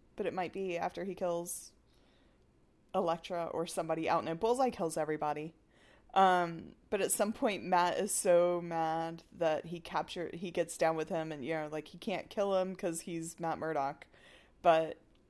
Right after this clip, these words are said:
he carves the bullseye into his forehead,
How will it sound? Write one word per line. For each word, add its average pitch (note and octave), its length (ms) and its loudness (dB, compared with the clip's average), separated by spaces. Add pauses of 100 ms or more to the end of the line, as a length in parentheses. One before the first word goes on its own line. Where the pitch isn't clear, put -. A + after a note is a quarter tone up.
(480)
he G3+ 240 -4
carves F#3+ 640 2
the F#3+ 140 -2
bullseye E3+ 580 4
into D3+ 320 -4
his C#3+ 220 -8
forehead, C#3+ 640 -6